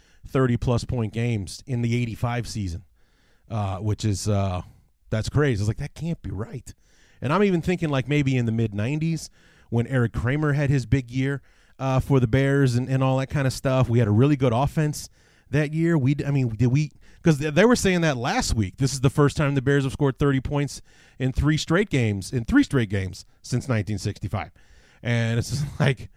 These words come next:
man, you know, first of all, how were we bad in nineteen sixty-five? That was the rookie year for Gale Sayers, the rookie year for, uh, Dick Butkus. I don't think we were a good football team in sixty-five,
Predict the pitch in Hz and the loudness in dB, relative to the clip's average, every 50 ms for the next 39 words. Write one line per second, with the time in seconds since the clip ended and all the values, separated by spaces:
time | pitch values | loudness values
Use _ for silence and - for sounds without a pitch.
0 | _ - _ _ - _ _ _ _ _ - 113 147 220 277 - - 85 71 - | _ -20 _ _ -20 _ _ _ _ _ -6 -4 -4 -2 -4 -6 -8 -8 -10 -14
1 | - _ _ _ _ _ _ _ _ - 127 117 113 120 123 - - 240 - - | -18 _ _ _ _ _ _ _ _ -4 0 2 2 2 2 2 2 0 2 4
2 | 170 139 135 120 113 117 - - - - - _ _ _ _ _ _ _ _ _ | 4 4 6 6 4 2 0 -4 -12 -20 -20 _ _ _ _ _ _ _ _ _
3 | _ - 151 190 240 285 294 254 214 180 123 - 123 120 147 165 160 - - - | _ 0 2 2 4 4 4 4 2 0 0 0 0 0 0 -2 -4 -6 -8 -10
4 | - - - - 127 117 120 135 139 143 135 - 143 127 110 - 143 131 - - | -12 -14 -8 -6 -4 -2 -2 -2 -2 -2 0 0 0 0 0 0 -2 -2 -2 -4
5 | 104 - 127 143 151 131 101 98 - - 123 127 160 190 175 139 151 147 156 156 | -2 0 0 0 0 0 -2 -4 -4 -4 -2 0 0 0 0 2 2 2 2 0
6 | - 131 127 131 135 127 - 113 - 110 107 98 92 - - 131 147 165 180 185 | 0 -2 -2 0 0 -2 -2 -4 -4 -2 -2 -2 -4 -4 -4 -4 -4 -4 -6 -8
7 | - - - - _ _ _ _ _ - 113 110 117 - - 107 107 113 113 107 | -12 -16 -20 -20 _ _ _ _ _ -4 0 0 0 0 0 -2 -2 0 -2 -2
8 | - - 104 101 98 98 95 92 - _ _ _ _ _ _ _ - 101 104 98 | 0 0 2 2 2 2 0 -2 -6 _ _ _ _ _ _ _ -6 -4 -2 -2
9 | 92 98 - 113 113 - - 135 156 - - 120 101 98 - - - - - _ | -2 -2 -2 -4 -4 -2 0 0 0 0 0 0 0 0 -2 -4 -10 -14 -18 _
10 | _ _ _ _ _ _ _ - 143 180 233 226 - 214 202 175 196 190 165 151 | _ _ _ _ _ _ _ -4 -2 0 0 0 -2 -2 -2 0 0 2 2 2
11 | 131 127 147 135 - - 175 - - 190 156 127 - 131 104 92 90 - - - | 2 0 -2 -2 0 0 0 0 2 0 0 0 0 -2 -4 -4 -6 -10 -10 -10
12 | 127 104 - - 117 - - 107 - 120 101 82 76 - - | -10 -6 -4 -4 -4 -4 -4 -4 -2 -2 -4 -4 -6 -10 -14